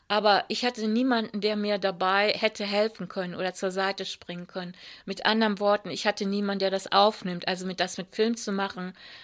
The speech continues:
war illusorisch, weil wer kann da den Ausschnitt einsetzen und so weiter? Das sind ja Nahaufnahmen dann. Und ich hab dann deswegen Video gewählt, weil ich mich sofort sehen konnte, wie wir ja alle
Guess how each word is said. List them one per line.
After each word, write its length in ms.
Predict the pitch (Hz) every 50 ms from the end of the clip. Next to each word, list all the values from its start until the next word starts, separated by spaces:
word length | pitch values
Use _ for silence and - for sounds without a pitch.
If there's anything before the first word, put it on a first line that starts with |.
| - - -
war 240 | 175 196 208 -
illusorisch, 840 | - 214 233 226 - - 226 240 254 226 180 165 175 175 - - -
weil 240 | - 185 190 185 180 _
wer 400 | - 196 214 208 196 202 196 - - _ _ _ -
kann 340 | - 208 208 202 202 196 -
da 220 | 175 196 202 208
den 200 | 202 202 185 180
Ausschnitt 640 | - - 208 233 254 - - 214 202 202 - - -
einsetzen 600 | 196 202 208 190 196 190 190 - - - 180 175
und 160 | 180 185 180
so 160 | - 190 180
weiter? 240 | 180 190 190 185 -
Das 80 | 185 -
sind 120 | 196 190
ja 180 | 190 190 180 180 - - - _
Nahaufnahmen 800 | - 208 226 233 214 - 196 190 - - 175 180 180 180 180 175
dann. 220 | 165 165 170 180 - - - - - - - - - _
Und 300 | - 208 208 202 202 -
ich 220 | - 226 220 - 240
hab 180 | 226 220 -
dann 340 | - 226 214 208 208 208 190 -
deswegen 420 | 208 240 - - 214 233 220 214
Video 260 | 220 220 214 226 226
gewählt, 420 | 220 - 202 196 208 208 208 - -
weil 120 | 208 208
ich 140 | 214 - -
mich 260 | 214 220 262 254 -
sofort 440 | - 208 196 - - 214 214 214 -
sehen 260 | - 220 220 208 185
konnte, 420 | 180 - 170 170 170 - - 175 175
wie 140 | 196 185
wir 100 | 185 185
ja 160 | 185 180 170 -
alle 300 | 185 185 185 185 180